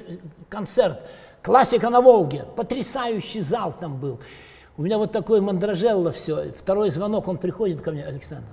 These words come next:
не волнуйтесь. Там они уже, и Шнитке,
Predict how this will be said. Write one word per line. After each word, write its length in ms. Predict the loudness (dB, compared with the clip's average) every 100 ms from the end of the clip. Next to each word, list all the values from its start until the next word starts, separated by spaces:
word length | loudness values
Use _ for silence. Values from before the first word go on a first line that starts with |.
| -20 -20 -20 -20 -20 -18
не 80 | -14
волнуйтесь. 280 | -14 -16 -20 -20 -20 -20 -20 -20 -20 -20 -20 -18
Там 220 | -10 -6
они 280 | -6 -6 -10 -12 -20 -20 -20 -18
уже, 320 | -12 -10 -12 -18 -20
и 80 | -20
Шнитке, 520 | -14 -10 -10 -12 -16